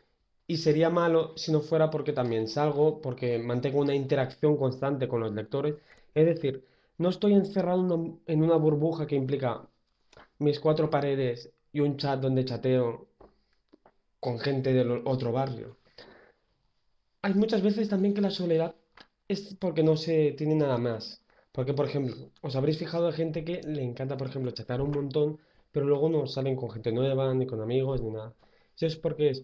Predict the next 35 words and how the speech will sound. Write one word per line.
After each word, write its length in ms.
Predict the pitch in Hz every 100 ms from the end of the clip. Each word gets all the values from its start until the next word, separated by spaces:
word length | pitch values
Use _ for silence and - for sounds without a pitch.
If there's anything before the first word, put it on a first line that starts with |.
| -
porque 220 | - 127 131
se 100 | 131
sienten 320 | 147 147 156
más 180 | 147 151
cómodos 600 | 156 147 139 143 - _ _ _ _ _ - _
con 160 | - 120
gente 500 | 135 131 147 147 -
al 120 | 127
otro, 440 | 123 123 135 - - _
se 160 | - 127
sienten 240 | 135 143
más 140 | 139
cómodos 280 | 127 139 131
con 120 | 131
un 100 | 117
teclado, 420 | 107 104 131 135 135
sin 160 | 127
interactuar. 580 | 113 107 104 104 107 101 _ _ _ _ _ _
Es 100 | 147
decir, 220 | 131 127 -
la 80 | -
soledad 480 | 131 127 135 151 156
empieza 520 | 151 135 170 190 -
a 40 | 131
ser 260 | - 180
muy 240 | 170 160 131
mala 400 | 135 156 196 226 - _ - _
en 160 | 151 139
cuanto 260 | 143 131
se 140 | 131 135
utiliza 440 | 131 127 156 165
como 280 | 156 131 120
recurso 720 | 113 - 151 170 - 202 208
de 120 | 139 127
escapatoria. 840 | - 107 104 104 104 101 101